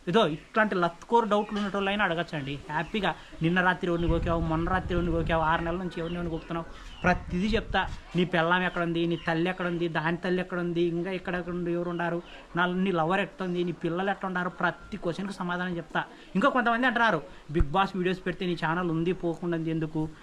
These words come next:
Bigg Boss వీడియోస్ ఎందుకు అప్‌లోడ్ చేస్తున్నావు?" ఇలా ప్రతి స-, ప్రశ్నకు నేను సమాధానం చెప్తా, ప్రతి క్వశ్చన్కి ఆన్సర్ చెప్తా.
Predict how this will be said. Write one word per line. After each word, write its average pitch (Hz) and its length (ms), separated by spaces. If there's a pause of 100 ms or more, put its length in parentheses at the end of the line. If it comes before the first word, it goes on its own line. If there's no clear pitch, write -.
(180)
Bigg 143 140
Boss 180 220
వీడియోస్ 170 260
ఎందుకు 190 240
అప్‌లోడ్ 175 260
చేస్తున్నావు?" 156 520 (320)
ఇలా 165 240
ప్రతి 175 720
స-, - 180
ప్రశ్నకు 175 440
నేను 175 120
సమాధానం 143 460
చెప్తా, - 240 (640)
ప్రతి 165 320
క్వశ్చన్కి 175 400
ఆన్సర్ 165 260
చెప్తా. 147 240